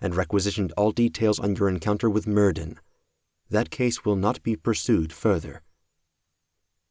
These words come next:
And why are you doing this for us? Because I have goals of my own,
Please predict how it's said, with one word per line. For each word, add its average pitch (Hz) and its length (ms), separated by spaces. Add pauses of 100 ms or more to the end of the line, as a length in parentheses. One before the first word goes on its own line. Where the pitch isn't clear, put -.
And 85 260
why 92 240
are 143 80
you 123 240
doing 113 340
this 104 140
for 98 240
us? - 440 (1200)
Because 120 320
I 131 160
have 143 180
goals 110 300
of 101 100
my 101 220
own, 85 400